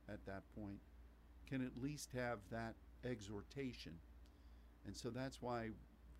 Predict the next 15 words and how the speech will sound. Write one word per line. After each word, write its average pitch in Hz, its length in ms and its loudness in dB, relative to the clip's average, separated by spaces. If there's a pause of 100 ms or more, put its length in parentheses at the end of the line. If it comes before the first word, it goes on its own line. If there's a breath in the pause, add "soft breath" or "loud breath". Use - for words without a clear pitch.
for 113 100 2
the 113 100 2
next - 500 0 (300)
two 170 200 2
weeks, 98 440 0
tomorrow 110 540 4
and 95 200 0 (440)
a 104 140 0
week 117 120 2 (100)
following, 104 500 6 (640 loud breath)
we'll 127 160 8
be 123 120 8
doing 120 340 6
it 98 100 2 (360)
that 110 220 4